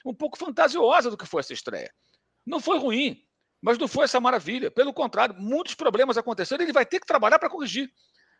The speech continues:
O, os problemas defensivos da exposição no segundo tempo foram graves e essa questão da, da, da, das finalizações que outros não conseguiram, vejamos se ele consegue corrigir.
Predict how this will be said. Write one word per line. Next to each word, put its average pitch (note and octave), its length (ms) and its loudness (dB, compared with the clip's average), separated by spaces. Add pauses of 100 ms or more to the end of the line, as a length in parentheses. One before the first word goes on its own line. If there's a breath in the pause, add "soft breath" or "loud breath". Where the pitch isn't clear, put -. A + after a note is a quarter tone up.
(160)
O, F#3 220 -6
os F3+ 80 -4
problemas A3+ 340 -2
defensivos G#3+ 480 -4
da F3+ 60 -4
exposição G3+ 680 -2
no - 120 -14
segundo E3 280 -12
tempo F3+ 220 -6
foram A#3 220 4
graves E3+ 440 4 (320 loud breath)
e F3+ 140 6
essa C#4+ 220 8
questão A#3 420 -4
da, A2+ 260 -2
da, D3 320 4
da, C3 380 -2
das C3 160 -6
finalizações G3+ 760 -4 (280 loud breath)
que G#3+ 100 0
outros B3+ 320 6
não A3+ 100 0
conseguiram, G#3 500 -8
vejamos B3+ 360 -2
se C4+ 60 -6
ele F4 100 -6
consegue D4 320 -4
corrigir. C#4 400 -6